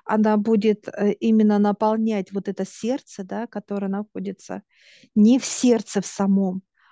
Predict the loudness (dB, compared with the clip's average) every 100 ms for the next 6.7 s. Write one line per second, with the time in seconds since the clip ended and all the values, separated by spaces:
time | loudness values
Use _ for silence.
0 | _ -2 0 0 0 0 -2 -4 -4 -4
1 | -6 -8 -10 -8 -12 -10 -6 -6 -4 -6
2 | -10 -14 _ _ _ _ _ _ _ _
3 | _ _ _ _ _ _ -4 -2 -2 0
4 | 0 -2 -2 -4 -4 -4 -4 -4 -6 -6
5 | -8 -8 -8 -8 -8 -8 -8 -8 -8 -6
6 | -6 -8 -10 -8 -6 -6